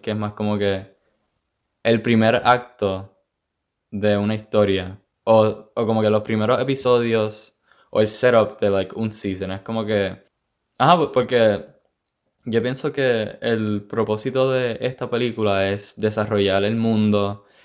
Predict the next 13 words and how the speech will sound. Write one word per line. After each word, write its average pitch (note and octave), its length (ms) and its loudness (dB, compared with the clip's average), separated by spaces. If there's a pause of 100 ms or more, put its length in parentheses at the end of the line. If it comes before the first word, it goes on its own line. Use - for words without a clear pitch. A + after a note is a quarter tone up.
(140)
familiarizarnos G2 800 -2
con A2 140 -4
los A2 80 -4
personajes, A2 580 -2
los G#2 120 -4
conflictos, G#2 640 -2
como G2+ 180 -6
que G2 100 0
la F#2+ 100 0
historia, G#2+ 600 0
para F#2+ 180 0
después, F#2+ 420 -4
like, G#2 280 -6